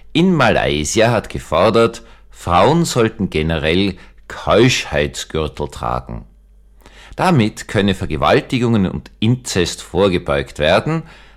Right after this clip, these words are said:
sagte Abu Hassan Din El Hafiz, dem in Kuala Lumpur erscheinenden Daily Star in seiner Freitagsausgabe.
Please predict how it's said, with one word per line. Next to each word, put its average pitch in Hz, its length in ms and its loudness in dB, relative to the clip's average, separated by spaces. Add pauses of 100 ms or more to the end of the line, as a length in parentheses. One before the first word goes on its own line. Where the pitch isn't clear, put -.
sagte - 480 -6
Abu 110 580 -2 (220)
Hassan 127 640 0
Din 104 460 -2 (260)
El 76 360 -4 (200)
Hafiz, 85 760 -6 (960)
dem 170 200 2
in 131 160 -2
Kuala 92 480 4
Lumpur 117 420 0
erscheinenden 78 720 -2
Daily 73 260 -4
Star 80 360 0
in 98 100 0
seiner 107 320 -2
Freitagsausgabe. 67 1300 -8